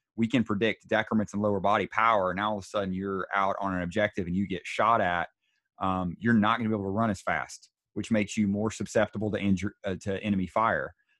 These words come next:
Um, so, you know, fueling matters, right? You, we can connect that to the battlefield.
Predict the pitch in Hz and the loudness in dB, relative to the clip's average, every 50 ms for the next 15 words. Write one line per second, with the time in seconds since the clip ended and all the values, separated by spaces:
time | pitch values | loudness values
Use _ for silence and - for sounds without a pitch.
0 | _ _ 87 90 92 90 90 87 90 87 - 117 101 95 92 92 92 - 107 117 | _ _ -4 -2 -2 -2 -2 -2 -4 -4 -2 0 0 2 0 -2 -2 -2 0 0
1 | 104 95 90 87 - _ _ _ _ _ _ _ _ - - - 131 139 151 156 | 0 0 -2 -4 -8 _ _ _ _ _ _ _ _ -20 -6 0 2 4 4 4
2 | 147 123 113 104 107 120 123 113 92 82 85 - - 107 95 98 104 107 - - | 4 4 4 4 4 4 2 2 0 -4 -6 -6 -4 -2 0 0 0 -2 -6 -10
3 | - - 107 101 104 110 113 123 139 135 135 135 120 127 117 110 123 113 110 113 | -10 -6 -4 -4 0 2 2 4 4 4 4 2 2 2 2 4 4 4 4 4
4 | - 117 104 95 - 113 98 92 92 95 98 98 98 90 - 92 80 76 78 - | 2 2 0 0 0 -4 -4 -2 0 0 0 0 0 -2 -2 -6 -6 -6 -8 -10